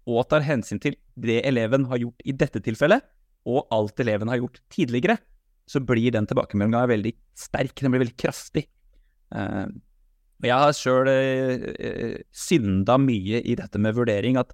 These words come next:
jeg har en tendens til å ta utgangspunkt i det eleven har gjort akkurat nå. Og når man skal sette en karakter, så skal man jo vurdere elevens kompetanse på nåværende tidspunkt.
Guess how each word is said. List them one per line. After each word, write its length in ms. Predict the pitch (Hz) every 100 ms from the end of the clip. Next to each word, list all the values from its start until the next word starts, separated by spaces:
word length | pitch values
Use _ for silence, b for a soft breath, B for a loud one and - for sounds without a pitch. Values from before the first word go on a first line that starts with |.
| - -
jeg 100 | -
har 100 | 123
en 120 | 127 131
tendens 420 | 139 117 104 101
til 220 | - 117
å 60 | 131 -
ta 280 | - 120 - _ -
utgangspunkt 560 | 127 - 101 - 107 -
i 60 | 117
det 140 | 104
eleven 260 | 113 101 120
har 80 | 123
gjort 140 | -
akkurat 300 | - - 135
nå. 240 | 143 180 220 - _ _ _ -
Og 240 | 123 127
når 140 | 123
man 100 | 123
skal 140 | - 135
sette 220 | - -
en 100 | 113
karakter, 400 | 131 151 - 285
så 80 | -
skal 200 | - 156
man 100 | 120
jo 120 | 127 127
vurdere 340 | 123 104 104
elevens 520 | 113 101 101 113 - _ -
kompetanse 400 | 117 - 110 -
på 120 | -
nåværende 420 | 117 98 95 104 117
tidspunkt. 360 | 101 - 131